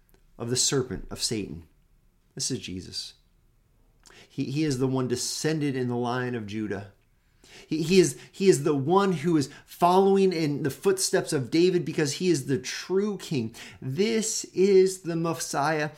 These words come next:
And, and look at this. He, he is spending time with a Samaritan woman on outskirts of a little town, asking her for water, and then offering to her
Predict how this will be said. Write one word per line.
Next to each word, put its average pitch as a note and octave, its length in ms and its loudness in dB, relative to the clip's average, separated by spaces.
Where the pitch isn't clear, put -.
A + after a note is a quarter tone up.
And, E3 120 -6
and G3+ 120 4
look B3+ 140 4
at F3+ 40 -4
this. C3+ 220 -2
He, - 220 -8
he A#3 280 -2
is - 240 0
spending D#3 500 -8
time A#2+ 340 -6
with G2+ 160 -10
a G2 60 -6
Samaritan A2+ 720 -6
woman F#2+ 240 -8
on F#2+ 220 -10
outskirts B2+ 460 -4
of A#2 80 -2
a G#2+ 40 -2
little A#2 300 -2
town, F2 480 -8
asking A2+ 400 -8
her G#2+ 120 -14
for A2 180 -8
water, - 460 -10
and G2 120 -10
then F2+ 160 -10
offering G2 680 -8
to A2 120 -12
her E2+ 340 -12